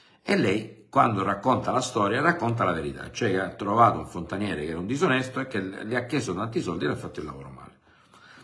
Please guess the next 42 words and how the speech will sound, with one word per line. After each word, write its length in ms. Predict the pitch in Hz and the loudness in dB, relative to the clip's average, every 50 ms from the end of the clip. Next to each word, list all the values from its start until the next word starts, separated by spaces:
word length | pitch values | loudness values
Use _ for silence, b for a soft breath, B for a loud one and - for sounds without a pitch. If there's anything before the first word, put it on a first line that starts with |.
| b b b b b - | b b b b b 2
Io 160 | 135 127 117 | 4 4 6
dico 180 | 117 113 113 | 6 6 6
la 80 | 117 117 | 6 6
stessa 300 | 117 - 156 - - 110 | 6 4 2 2 2 2
cosa 180 | 107 104 90 90 | 2 4 2 2
di 80 | 85 | 2
Falco 260 | 82 87 87 - - | 2 -2 -4 -4 -2
Matà 180 | 95 107 110 101 | -2 0 2 2
nelle 240 | 90 85 87 95 92 | 2 2 -2 -2 -2
cose 260 | - 117 110 107 98 | -2 -2 -2 0 -2
ovviamente 500 | 87 82 90 110 101 98 95 - - 82 | -2 -2 0 0 0 0 -2 -4 -6 -6
che 100 | 82 85 | -4 -2
lui 200 | 85 92 104 98 | 0 0 0 0
fa 140 | - 78 73 | 0 -2 -4
male, 380 | 82 107 123 107 85 76 71 67 | 2 4 4 4 4 2 -2 -6
cioè 220 | - - 82 76 73 | -8 -8 -8 -8 -8
sto 140 | - - | -8 -10
dicendo, 540 | 82 82 98 104 120 135 113 87 76 73 69 B B B B B B B B | -8 -6 -4 -2 0 0 0 -2 -4 -8 -12 B B B B B B B B
sto 140 | - 107 101 | -10 -10 -6
cercando 380 | - 113 110 113 147 135 107 | -4 -4 -2 0 2 2 2
di 120 | 95 95 92 | 2 0 0
farvi 380 | 92 110 110 104 98 101 104 | 2 2 2 2 2 0 0
capire 600 | 92 107 104 - 127 139 135 113 90 76 71 62 | 2 2 2 4 4 4 4 4 4 0 -2 -4
a 80 | 80 87 | -8 -8
voi 220 | 85 101 107 104 | -2 0 0 0
cittadini, 800 | 101 104 101 - - 101 95 101 127 131 113 90 76 71 - - - - _ - - | 2 0 -2 -4 -2 -4 -2 0 0 0 0 0 -2 -4 -10 -14 -18 -20 _ -10 2
anche 380 | - 139 151 143 117 - - 90 | 6 6 6 6 6 2 -2 -4
attraverso 460 | 90 - 101 110 120 107 - - 82 | -4 -2 0 0 0 0 0 -2 -2
questi 260 | 85 90 - - 170 | -2 -4 -2 0 0
video, 520 | - 117 120 117 135 143 - B B B B B B B B B _ 131 | 2 2 2 2 0 -2 -4 B B B B B B B B B _ 6
lo 120 | 170 180 | 6 6
scempio 640 | 180 - - - 190 170 127 101 92 - - 92 95 | 6 6 4 4 4 4 4 2 0 0 0 0 2
che 80 | 107 | 2
c'è 180 | 107 - - 98 | 0 0 0 0
a 40 | 82 | 0
Reggio 240 | 85 85 87 143 160 | 0 -2 -2 0 0
Calabria 400 | 185 143 92 87 - - 151 165 | 2 2 2 2 0 -2 -2 -2
da 100 | 95 90 | 0 0
quando 240 | 92 90 101 113 | 0 0 0 0
governa 320 | 101 90 82 78 73 73 71 | 0 0 -2 -2 -6 -8 -10
Falco 240 | 67 67 - - 60 | -12 -12 -14 -14 -14
Matà. 260 | 60 - - - | -14 -16 -16 -18